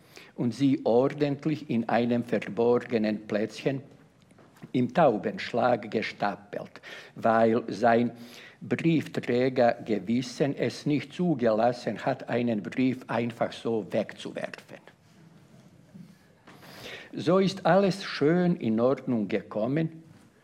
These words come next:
Schefika musste nur noch begreifen. Doch Bego ist zum Militär, zum Militär eingezogen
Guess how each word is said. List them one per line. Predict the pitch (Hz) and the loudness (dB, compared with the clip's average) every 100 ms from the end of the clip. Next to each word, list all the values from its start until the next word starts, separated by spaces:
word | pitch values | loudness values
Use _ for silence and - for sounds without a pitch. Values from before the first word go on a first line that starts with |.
| _ _ _ _ _ _ _ - | _ _ _ _ _ _ _ -12
Schefika | - 165 190 240 247 117 | -2 0 6 4 6 2
musste | 123 127 - | 2 0 -2
nur | 117 120 110 | 0 0 0
noch | 113 98 | -4 -4
begreifen. | 113 98 95 101 - - - - - _ - - _ _ _ _ _ _ - _ _ _ _ _ _ _ _ - - - _ _ | -6 -6 -4 -4 -6 -12 -18 -20 -20 _ -20 -20 _ _ _ _ _ _ -20 _ _ _ _ _ _ _ _ -20 -20 -20 _ _
Doch | - 143 156 - - - _ _ _ _ _ _ _ _ - | -2 2 2 -2 -14 -20 _ _ _ _ _ _ _ _ -18
Bego | - 117 147 156 | -2 4 4 4
ist | 151 143 | 0 0
zum | 147 120 | -2 0
Militär, | 113 113 113 143 - 131 135 | 0 -2 0 0 2 -2 -4
zum | - 135 | -2 0
Militär | 123 120 113 160 123 - | 2 2 2 4 4 2
eingezogen | 127 127 117 104 - 110 120 139 165 170 | 0 0 0 -4 -2 0 2 2 2 0